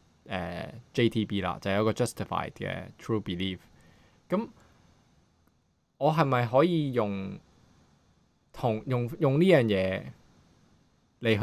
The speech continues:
去衍生返我嘅證據出嚟咯？即係，誒，啊，sorry，我應該用返我望到出邊落雨嘅嗰個例子。我嘅證據咧係出邊落雨，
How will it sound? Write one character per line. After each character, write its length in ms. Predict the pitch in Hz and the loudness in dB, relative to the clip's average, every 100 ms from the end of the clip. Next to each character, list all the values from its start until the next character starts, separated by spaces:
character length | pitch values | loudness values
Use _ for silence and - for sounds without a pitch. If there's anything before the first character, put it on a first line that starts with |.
| 127 | 2
去 160 | - | 2
衍 160 | 107 117 | 0 0
生 240 | 139 135 135 | -2 -2 0
返 380 | 135 131 127 123 | 2 2 2 0
我 120 | 110 | 0
嘅 100 | 113 | 2
證 260 | - 107 | 0 -2
據 160 | 101 98 | -2 -2
出 120 | 104 | -2
嚟 160 | 110 95 | -4 -4
咯？ 120 | 92 - _ _ _ _ _ _ _ _ _ | -8 -16 _ _ _ _ _ _ _ _ _
即 80 | 190 | 0
係， 140 | 151 - _ _ _ _ - - - _ _ - - _ _ | 0 -2 _ _ _ _ -20 -20 -20 _ _ -20 -20 _ _
誒， 640 | 113 104 98 95 92 92 90 - _ _ - | -6 -4 -4 -6 -8 -10 -12 -18 _ _ -12
啊， 160 | - 123 | 0 0
sorry， 300 | - 147 101 | 6 6 6
我 120 | - 135 | 4 4
應 60 | |
該 100 | 160 | 6
用 160 | 160 113 | 4 4
返 360 | 127 127 127 120 | 0 0 -2 -2
我 100 | - | 0
望 220 | 117 104 | 2 2
到 120 | 98 104 | 0 -2
出 100 | - | -2
邊 160 | - 98 | -2 -2
落 180 | 92 | -4
雨 240 | 95 98 98 | -4 -6 -4
嘅 40 | |
嗰 220 | 92 98 | -2 -4
個 80 | 95 | -4
例 80 | 87 | -8
子。 300 | - 90 87 - _ _ | -10 -12 -12 -16 _ _
我 180 | - 131 | 2 4
嘅 40 | |
證 280 | 135 135 135 | 6 4 4
據 180 | 127 127 | 6 6
咧 180 | 139 160 - _ _ - | 6 2 -6 _ _ -6
係 320 | 113 104 101 | -2 0 -2
出 120 | - | -4
邊 140 | 139 117 | -2 0
落 180 | 98 92 | 0 -2
雨， 320 | 92 87 | -4 -4